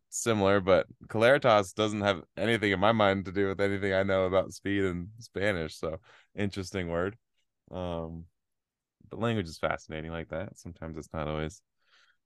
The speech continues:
you know, directly, uh, similar, but cool. Um, okay, next one's gonna be,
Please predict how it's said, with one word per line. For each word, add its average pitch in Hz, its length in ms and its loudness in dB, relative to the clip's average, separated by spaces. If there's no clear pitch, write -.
you 80 200 -6
know, 73 340 -8
directly, 78 840 0
uh, 71 320 -4
similar, 80 460 -10
but - 100 -14
cool. 110 380 -6
Um, 85 480 -2
okay, 101 520 2
next 90 320 -4
one's 98 140 -4
gonna 98 160 -2
be, 98 520 2